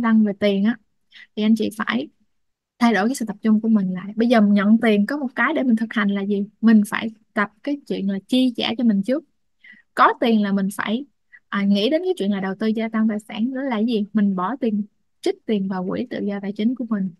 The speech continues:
Và ở đây mình đầu tư, cái đầu tư, cái mà mình cần đầu tư đó là những cái tài sản vô hình. Từ đó nó sẽ tạo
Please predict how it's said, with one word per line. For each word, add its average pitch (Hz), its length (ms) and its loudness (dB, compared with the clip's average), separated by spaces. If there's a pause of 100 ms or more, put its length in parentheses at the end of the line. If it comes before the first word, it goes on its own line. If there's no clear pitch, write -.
(120)
Và 208 80 -6
ở - 140 -2
đây 262 180 0
mình 208 180 4
đầu 202 200 0
tư, 240 260 -2 (300)
cái 285 120 -4
đầu 285 180 -2
tư, 226 200 -2 (240)
cái 247 240 4
mà 294 60 0
mình 208 220 4
cần 196 200 -2
đầu 196 180 -2
tư 233 220 0 (340)
đó 226 160 2
là 311 100 -2
những 208 200 2
cái 285 120 -4
tài 208 220 -2
sản 247 360 -2
vô 294 180 2
hình. 262 240 6 (260)
Từ 226 180 4
đó 254 100 2
nó 339 100 -6
sẽ 240 140 -4
tạo 202 300 -6